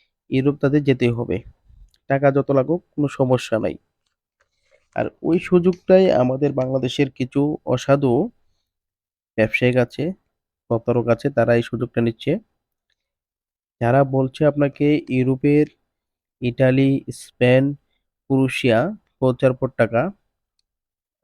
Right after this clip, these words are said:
তাদেরকে আমি বলছি, আপনাদেরকে ইউরোপের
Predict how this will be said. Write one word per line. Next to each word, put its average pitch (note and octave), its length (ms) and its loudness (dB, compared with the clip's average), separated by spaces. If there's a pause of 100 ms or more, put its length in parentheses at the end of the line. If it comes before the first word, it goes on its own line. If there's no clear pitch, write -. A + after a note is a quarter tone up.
(100)
তাদেরকে C3 380 -2
আমি A#2+ 120 0
বলছি, A#2 340 -4 (840)
আপনাদেরকে C3+ 680 0 (180)
ইউরোপের C#3 520 2